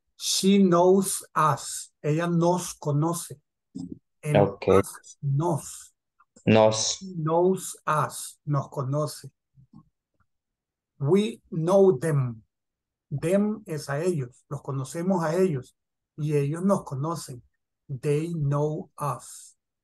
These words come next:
Speaker 2: Sí. Eh, sí, eh, me gustó la parte donde usted dijo que va delante de un verbo.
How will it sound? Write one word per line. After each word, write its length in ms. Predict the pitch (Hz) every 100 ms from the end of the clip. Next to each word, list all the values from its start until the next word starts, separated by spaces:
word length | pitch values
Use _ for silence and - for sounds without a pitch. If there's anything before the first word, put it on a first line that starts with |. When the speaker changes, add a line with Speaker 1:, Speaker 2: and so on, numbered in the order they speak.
| _ _ _ _ _ _ _ _ _ _ _ _
Speaker 2:
Sí. 720 | - - 110 101 95 92 - - _ _ _ _ _ _ _ _ -
Eh, 420 | 120 107 107 104
sí, 560 | 101 - 123 127 127 -
eh, 800 | 113 110 107 104 101 98 98 98
me 140 | 101 110
gustó 300 | 113 117 131
la 180 | 127 -
parte 260 | 139 143
donde 280 | 135 127 120
usted 260 | 120 123 120
dijo 360 | 135 135 123
que 520 | - 113 107 101 104 _ _ _ _ _ _
va 380 | 98 107 110 113
delante 580 | 113 110 107 113 110 110
de 160 | 107 107
un 120 | 107
verbo. 640 | 135 127 95 95 95 -